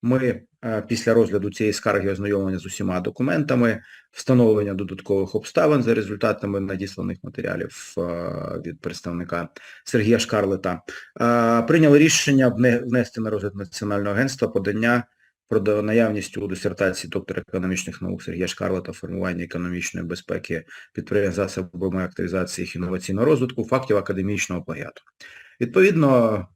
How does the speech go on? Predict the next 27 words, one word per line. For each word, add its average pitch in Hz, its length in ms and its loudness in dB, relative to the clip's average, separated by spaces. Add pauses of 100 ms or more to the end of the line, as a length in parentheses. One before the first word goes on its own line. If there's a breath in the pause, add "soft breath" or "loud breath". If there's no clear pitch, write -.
(120)
як 107 180 -4
і 95 40 -8
зазначив 107 380 -2
Іван 110 100 0
Володимирович, 131 540 2
на 101 140 -2
етапі 104 340 -2
вже, 95 460 0 (460)
е, 104 360 2
майже 117 320 4
розгляду 98 340 0
скарги 92 480 -4 (960)
в 104 760 -2
Національному 98 500 -4
агентстві 147 280 0
ми 95 80 -2
отримали, 85 420 -6
е, 80 80 -10 (460 loud breath)
апеляцію, 135 720 4
яку 110 280 2
не 110 120 2
задовольнили, 131 840 4 (420)
е, 101 160 0
через 101 300 -2
пояснення 101 520 -4
Іваном 92 260 -2
Володимировичем 92 600 -6